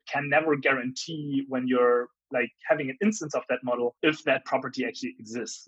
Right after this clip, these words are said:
was it actually retrieved from the database? So, like, that's really a problem that no other database tool has solved, like, typing these partial database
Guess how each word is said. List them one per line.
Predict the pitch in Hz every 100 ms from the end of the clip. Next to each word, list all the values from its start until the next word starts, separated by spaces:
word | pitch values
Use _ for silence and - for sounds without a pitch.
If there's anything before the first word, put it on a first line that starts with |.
| 139
was | 147
it | 143
actually | 135 - 135
retrieved | 127 127 - 147 131 -
from | 127
the |
database? | 113 240 117 - - - - -
So, | - 135 127 123 - -
like, | 131 131
that's | 160 202 247
really | 165
a | 135
problem | - 127 131 120
that | 117 113 - -
no | 139 147 - 135
other | 135 131
database | 131 131 123 117 -
tool | 135
has | 120 117
solved, | - 135 226 -
like, | 135 123 - _ -
typing | 135 131 135
these | 131 127 -
partial | 117 120 - 113
database | 123 127 113 104